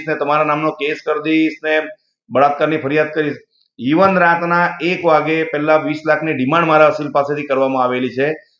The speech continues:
અને એના બે સ્વતંત્ર વિટનેસો બી છે. એમની હાજરીમાં વીસ લાખની ડિમાન્ડ આ ફરિયાદી તરફથી કરવામાં આવી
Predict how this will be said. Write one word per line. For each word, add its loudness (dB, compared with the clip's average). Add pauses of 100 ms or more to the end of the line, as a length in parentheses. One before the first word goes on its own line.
અને -2
એના 2
બે 2
સ્વતંત્ર 0
વિટનેસો 0
બી 2
છે. 0 (300)
એમની -2
હાજરીમાં 0
વીસ -2
લાખની 0
ડિમાન્ડ 0 (280)
આ 2
ફરિયાદી 2
તરફથી -4
કરવામાં 4
આવી 0